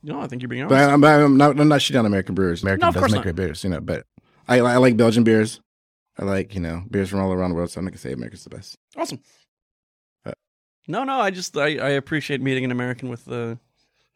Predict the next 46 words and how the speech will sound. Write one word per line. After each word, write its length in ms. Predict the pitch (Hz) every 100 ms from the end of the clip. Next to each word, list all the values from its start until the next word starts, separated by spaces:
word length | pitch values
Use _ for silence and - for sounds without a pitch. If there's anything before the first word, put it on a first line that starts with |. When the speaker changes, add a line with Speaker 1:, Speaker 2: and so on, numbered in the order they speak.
| _ _ _
Speaker 1:
little 160 | 131 120
bit 120 | 127
of 80 | 117
humility. 380 | 123 147 139 - _ _ _ _ _ _ _ _ _ _ -
Speaker 2:
You 80 |
know, 220 | 110 98 113 _ _ -
make 160 | - 101
America 300 | 98 92 87
great 200 | 92 110
again. 220 | - - _ _ - _ -
Speaker 1:
Fact 400 | _ - 247 285
or 80 | 240
fiction? 340 | - 233 196 165
You 140 | 170
enjoy 260 | 165 202 214
cooking 420 | - 226 214 208
food 380 | - 202 202 156
more 200 | 160 165
than 140 | 151
brewing 300 | 135 165 156
beer. 340 | 147 156 107 - _ _ _ _ _ _ _ _ _ _
Speaker 2:
That 240 | 98 98 101
would 80 |
have 100 | 104
to 80 | 85
be 60 | 87
a 60 | 80
fact 360 | - - 95
because, 520 | 90 - 101 92 - -
you 80 |
know, 120 | 90 87
I'm 220 | 92 98
not 100 | 98
a 20 |
brewer 240 | 78 98 85
per 140 | 82
se. 340 | - 87 98
So 160 | 120 -
I 40 |
Speaker 1:
Yeah, 100 | -
Speaker 2:
like 80 | 240
Speaker 1:
Alex 220 | 247 254
Speaker 2:
to 60 | 202
Speaker 1:
wrote 100 | 185
that 140 | 170 143
one. 240 | 131 -